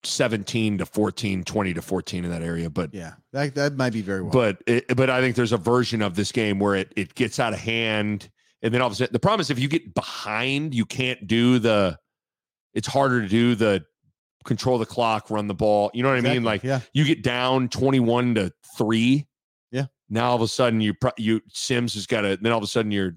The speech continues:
Speaker 1: you know, they got the gremlin situation going, and you're, you're having to have them air it out, and it's not good.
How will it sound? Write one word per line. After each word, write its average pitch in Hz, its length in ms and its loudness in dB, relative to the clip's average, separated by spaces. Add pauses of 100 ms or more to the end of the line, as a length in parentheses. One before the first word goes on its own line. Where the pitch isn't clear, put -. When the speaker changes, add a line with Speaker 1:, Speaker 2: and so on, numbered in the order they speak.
(160)
Speaker 1:
you 98 80 -6
know, 95 80 0
they 92 80 -4
got 95 120 -6
the 92 60 -16
gremlin 104 360 -2
situation 95 520 -6
going, 92 240 -6
and 95 100 -6
you're, 90 240 -6
you're 92 160 -8
having 95 160 -4
to 90 60 -4
have 92 100 -4
them 92 180 -8
air 101 160 -2
it 92 80 -4
out, 101 280 -2
and 92 80 -16
it's - 120 -12
not 90 200 -10
good. 95 180 -8